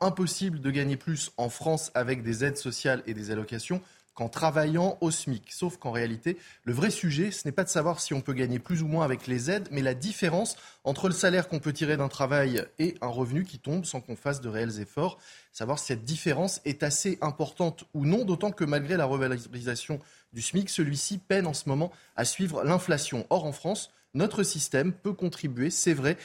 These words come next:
à faire entrer dans la tête de certains qu'il est plus intéressant de ne rien faire, euh, que de travailler, d'autant plus qu'à l'inverse, on peut avoir désormais du mal à boucler les fins de mois quand on travaille, ce que,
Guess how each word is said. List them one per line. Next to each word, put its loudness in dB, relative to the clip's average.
à 2
faire 4
entrer 4
dans 4
la 6
tête 4
de 4
certains 0
qu'il 2
est 6
plus 2
intéressant 0
de 2
ne 2
rien 2
faire, 2
euh, 2
que -2
de 0
travailler, 2
d'autant 2
plus -2
qu'à 4
l'inverse, 2
on -8
peut 2
avoir 2
désormais 0
du 0
mal 6
à 4
boucler 0
les 0
fins 0
de 0
mois 0
quand -6
on -4
travaille, 0
ce -10
que, -6